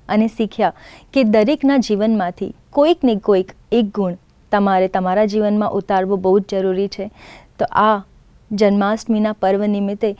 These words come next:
આપણે આ એક વસ્તુ આપણા જીવનમાં ઉતારીએ અને જે રીતે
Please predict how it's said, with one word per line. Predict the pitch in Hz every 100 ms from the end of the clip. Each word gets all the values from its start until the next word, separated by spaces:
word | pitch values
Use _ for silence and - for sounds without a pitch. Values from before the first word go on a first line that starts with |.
| - -
આપણે | 208 233 233
આ | 233
એક | 214 277 240
વસ્તુ | 226 - 220 196 - -
આપણા | 208 220
જીવનમાં | 202 202 202 220 202
ઉતારીએ | 185 190 185 185 180 - - -
અને | 214 202
જે | 185 202 202
રીતે | 208 208 202